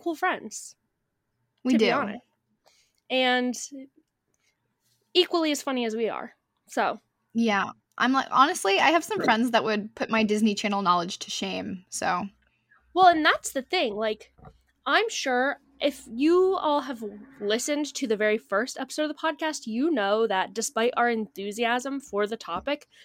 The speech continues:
Speaker 1: both Hannah and I have only seen around half of the Disney
Speaker 2: Mm-hmm.
Speaker 1: Channel original movies that have been created.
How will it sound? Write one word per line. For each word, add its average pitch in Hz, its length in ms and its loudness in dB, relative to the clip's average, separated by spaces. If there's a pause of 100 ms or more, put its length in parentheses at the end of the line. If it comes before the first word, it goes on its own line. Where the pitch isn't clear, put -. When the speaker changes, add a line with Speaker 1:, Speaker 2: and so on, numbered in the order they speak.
(680)
Speaker 1:
both 294 200 6
Hannah 269 360 2
and 254 280 0
I 208 340 0 (280)
have 269 160 0 (140)
only 320 500 4
seen 233 640 -2
around 202 580 2
half - 880 -2 (560)
of 220 160 4
the 220 80 10
Disney 226 280 4
Speaker 2:
Mm-hmm. 202 140 -4
Speaker 1:
Channel 202 220 0
original 202 360 0
movies 208 540 -2
that 185 140 0
have 190 100 -6
been 202 180 -4
created. 202 580 -4